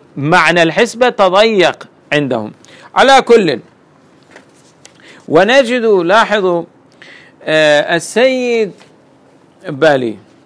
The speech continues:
محمد بحر العلوم في بلغة الفقيه الجزء الثالث صفحة مائتين وتسعين،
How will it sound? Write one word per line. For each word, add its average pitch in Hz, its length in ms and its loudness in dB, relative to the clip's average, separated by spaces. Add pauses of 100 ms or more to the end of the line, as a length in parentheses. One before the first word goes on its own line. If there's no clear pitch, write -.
(180)
محمد 220 760 -4 (220)
بحر 175 360 0
العلوم 185 420 -2
في 190 260 -4
بلغة 196 540 0
الفقيه 175 580 -4 (480)
الجزء 160 460 -4
الثالث 180 600 0
صفحة 202 640 -4 (420)
مائتين 185 500 -4
وتسعين، 160 640 -6